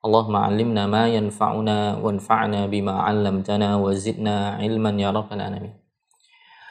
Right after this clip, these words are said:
Teman-teman sekalian yang berbahagia, kaum muslimin yang dimuliakan oleh Allah Subhanahu wa taala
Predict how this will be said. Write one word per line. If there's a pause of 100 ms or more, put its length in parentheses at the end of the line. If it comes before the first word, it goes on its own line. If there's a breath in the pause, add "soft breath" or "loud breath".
(160 loud breath)
Teman-teman
sekalian
yang (360)
berbahagia, (480)
kaum
muslimin
yang
dimuliakan
oleh
Allah
Subhanahu
wa
taala